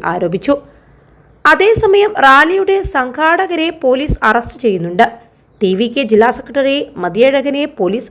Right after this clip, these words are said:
അറസ്റ്റ് ചെയ്തിരുന്നു. മതിയഴകനെ കൂടാതെ സംസ്ഥാന ജനറൽ സെക്രട്ടറി എൻ ആനന്ദ്, സംസ്ഥാന ജോയിന്റ് സെക്രട്ടറി സി ടി ആർ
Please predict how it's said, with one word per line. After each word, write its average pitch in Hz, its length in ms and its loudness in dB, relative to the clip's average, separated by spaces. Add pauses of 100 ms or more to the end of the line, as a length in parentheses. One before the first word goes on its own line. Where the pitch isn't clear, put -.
(120)
അറസ്റ്റ് 185 220 -4
ചെയ്തിരുന്നു. 190 380 0 (800)
മതിയഴകനെ 392 600 4 (140)
കൂടാതെ 330 400 2 (160)
സംസ്ഥാന 302 560 0
ജനറൽ 254 260 -4
സെക്രട്ടറി 302 460 -4 (500)
എൻ 254 60 0 (240)
ആനന്ദ്, 254 340 4 (360)
സംസ്ഥാന 254 400 2 (160)
ജോയിന്റ് 226 300 4
സെക്രട്ടറി 277 400 -4 (680)
സി 214 140 2 (120)
ടി 269 100 -2 (100)
ആർ 285 80 4